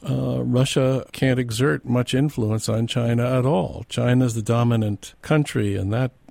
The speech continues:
that partnership for sure. And, and a lot of Russians recognize this, even though they don't like it.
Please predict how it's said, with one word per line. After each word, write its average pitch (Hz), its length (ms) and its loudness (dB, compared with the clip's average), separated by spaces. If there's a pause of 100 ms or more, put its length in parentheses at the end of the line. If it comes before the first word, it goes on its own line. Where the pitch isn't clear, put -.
(180)
that 143 200 2
partnership - 640 -4 (100)
for - 180 -8
sure. - 520 -4 (120)
And, 123 280 4 (180)
and 127 180 4
a 123 40 4
lot 143 200 6
of 117 60 4
Russians 113 460 0
recognize 95 640 0
this, - 260 -4
even 104 220 0
though 101 160 0
they 95 140 -4
don't 95 240 -4
like 95 300 -2
it. 78 200 -6